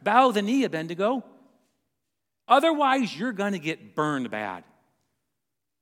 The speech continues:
Woe to those, Isaiah says in verse, chapter five, verse twenty. Woe to those who call evil good and good evil.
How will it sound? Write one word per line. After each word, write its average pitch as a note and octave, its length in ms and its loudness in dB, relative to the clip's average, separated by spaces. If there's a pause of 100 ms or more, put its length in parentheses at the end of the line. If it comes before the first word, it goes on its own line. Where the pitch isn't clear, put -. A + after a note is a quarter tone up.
(3000)
Woe C#3+ 320 -2
to C#3+ 120 -8
those, A#2 320 -6
Isaiah G#2 380 -8
says G2+ 260 -10
in F#2+ 120 -14
verse, - 320 -14 (100)
chapter - 240 -12
five, G2 240 -8
verse G2+ 160 -14
twenty. A2+ 240 -12
Woe C#3+ 200 -2
to F3+ 120 -6
those F3+ 240 -2 (160)
who F#3 80 -4
call E3 260 -2
evil D#3+ 280 -4
good F#3+ 200 -2
and D3+ 120 -6
good D#3 160 -2
evil. F3+ 320 -10